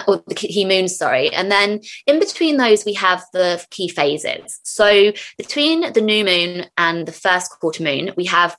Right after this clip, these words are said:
the waxing crescent. And that's when you look up and you get that classic crescent shape in the sky. And during these few days, the moon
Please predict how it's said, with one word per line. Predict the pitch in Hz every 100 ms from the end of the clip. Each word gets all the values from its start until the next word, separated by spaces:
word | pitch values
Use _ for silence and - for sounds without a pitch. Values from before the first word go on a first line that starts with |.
| -
the | 165
waxing | - - 185 165
crescent. | 151 147 110 - - - - -
And | 233
that's | - 359
when |
you | 294
look | 226 170
up | 170
and | 170
you |
get | -
that | 156 -
classic | - 214 - 196
crescent | - 180 180 180 -
shape | 175 170 165
in |
the | 175
sky. | - - 160 160 160 160 - - -
And | 185 190 190 - -
during | 254 294 349 359 311 214
these | 208 208
few | 208 180
days, | 170 - 156 202 233 -
the | 190
moon | 196 208 240 254 254